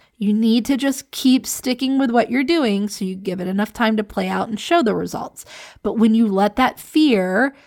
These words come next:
of "it's not working" control you and make you hop around to all the people, all the places, all the offerings, all the ways,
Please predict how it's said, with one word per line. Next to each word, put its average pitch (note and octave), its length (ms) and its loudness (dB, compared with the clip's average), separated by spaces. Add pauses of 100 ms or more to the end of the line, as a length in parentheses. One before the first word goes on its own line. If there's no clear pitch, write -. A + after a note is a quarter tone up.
(140)
of F#3 260 -2
"it's - 240 -8
not C#4 280 -2
working" C4 640 -2 (400)
control C#4+ 400 2
you G#3 500 -2 (140)
and G#3 100 0
make G3+ 220 0
you G3 80 0
hop G3+ 300 0
around A#3+ 460 2
to - 100 0
all G3 180 0
the A#3+ 80 0
people, D4+ 260 2
all - 220 2
the G#3+ 80 2
places, A#3 460 -4
all F#3+ 160 -4
the G#3+ 80 2
offerings, A#3+ 600 0
all F#3+ 220 -4
the G#3 100 -4
ways, A#3+ 380 4